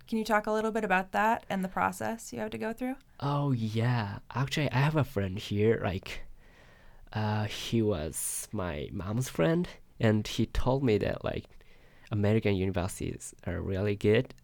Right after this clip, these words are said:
Speaker 2: so that's why I decided to come to, like,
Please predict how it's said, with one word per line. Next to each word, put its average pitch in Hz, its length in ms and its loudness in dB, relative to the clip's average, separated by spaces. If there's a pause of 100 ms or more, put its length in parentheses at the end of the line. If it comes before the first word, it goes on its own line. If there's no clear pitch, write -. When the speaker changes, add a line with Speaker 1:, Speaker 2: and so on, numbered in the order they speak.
(120)
Speaker 2:
so 104 480 2
that's 113 200 0
why 104 140 2
I 98 140 0 (180)
decided 101 560 -2
to 92 100 -4
come - 300 -6 (480)
to, 98 180 -2 (840)
like, 95 240 -6